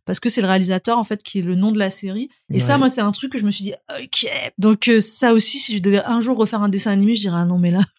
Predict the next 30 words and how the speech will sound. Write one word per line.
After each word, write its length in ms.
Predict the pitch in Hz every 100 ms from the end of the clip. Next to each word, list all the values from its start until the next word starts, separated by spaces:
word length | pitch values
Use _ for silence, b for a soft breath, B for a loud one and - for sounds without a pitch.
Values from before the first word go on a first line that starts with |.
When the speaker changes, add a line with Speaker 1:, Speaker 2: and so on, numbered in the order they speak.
| _
Speaker 1:
<laughs> 100 | 233 - B B B
soit 220 | - 226
je, 320 | 226 208 196 185
je 100 | 185
co-réalise 540 | 208 196 190 208 208
ou 20 |
je 80 | 190
fais 80 | 185
un 60 |
truc, 180 | 170 214 196
mais 100 | 180
je », 100 | 165 B B
parce 140 | 202 -
que 80 |
c'était 140 | 196 214
bizarre, 260 | 214 277
c'était 220 | 269 208 208
une 60 |
série 240 | 208 240 233
de 40 |
Boris 260 | 220 220 196
Guillotto, 400 | 208 208 262 285
d'après 580 | 196 240 - 269 262 -
une, 320 | 214 208 208 202
une 420 | 202 196 196 196
idée 220 | 208 214
originale, 580 | 208 214 202 220 220 -
une 140 | 202
idée 240 | 208 196 214
de, 420 | 202 202 196